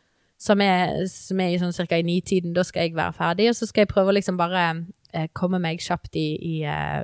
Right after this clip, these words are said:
sengen. Så skal jeg sitte der og bare ha mitt lønnkammertid der.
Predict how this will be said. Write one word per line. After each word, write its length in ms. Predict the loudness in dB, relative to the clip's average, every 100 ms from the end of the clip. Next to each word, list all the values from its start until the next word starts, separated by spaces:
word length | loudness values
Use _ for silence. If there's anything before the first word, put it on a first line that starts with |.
| -6
sengen. 280 | -2 0
Så 80 | 0
skal 120 | 2
jeg 80 | 2
sitte 300 | 2 -2 2
der 180 | 4 6 6
og 240 | 2 2
bare 200 | 2 2
ha 200 | 4 4
mitt 160 | 2 -4
lønnkammertid 760 | -2 0 0 0 -4 -6 -6 0
der. 280 | 2 4 2